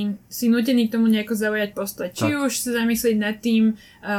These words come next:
Speaker 1: ako sa budeš správať na sociálnych sieťach, čo ta-, čomu tam uveríš, čo tam budeš zdieľať, a kriticky prehodnocovať všetko, čo,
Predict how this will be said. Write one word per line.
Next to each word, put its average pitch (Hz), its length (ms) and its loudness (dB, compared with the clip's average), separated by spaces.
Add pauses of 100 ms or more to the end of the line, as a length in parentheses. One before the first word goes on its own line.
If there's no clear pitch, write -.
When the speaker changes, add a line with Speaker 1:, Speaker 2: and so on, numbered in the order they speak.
(280)
Speaker 1:
ako 233 180 -2
sa 233 120 -2
budeš 214 240 -2
správať 214 300 -4
na 208 100 -6
sociálnych 202 500 -6
sieťach, 233 540 -2 (840)
čo - 200 -2
ta-, 214 240 -2
čomu 233 260 0
tam 208 220 0
uveríš, 226 680 0
čo 202 140 -6
tam 214 180 -2
budeš 202 300 -4
zdieľať, 220 540 0 (360)
a 196 180 -6 (600)
kriticky 226 480 -2
prehodnocovať 214 640 -2
všetko, 208 460 -6 (360)
čo, 202 280 -6